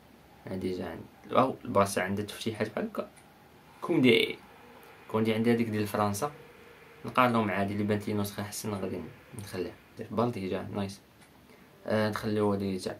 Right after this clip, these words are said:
باك الاسبوع والاخر. شوف Palmeiras عطاو حتى الايفنت ديالو اللي باغي زعما يقصر فيه، يعني يقول لي اللي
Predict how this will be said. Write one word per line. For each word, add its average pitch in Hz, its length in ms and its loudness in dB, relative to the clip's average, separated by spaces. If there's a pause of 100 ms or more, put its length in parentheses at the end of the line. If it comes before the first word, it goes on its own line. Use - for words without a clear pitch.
باك 95 160 -4
الاسبوع 95 380 -4
والاخر. 87 600 -4 (1080)
شوف 131 280 2
Palmeiras 131 640 0 (260)
عطاو 131 220 2
حتى - 100 -2
الايفنت 127 420 2
ديالو 117 320 6
اللي - 140 -2
باغي 107 200 4
زعما 101 220 -2
يقصر 104 320 -4
فيه، 98 240 0 (640)
يعني 98 140 0
يقول 107 180 0
لي 117 100 0
اللي 104 120 -4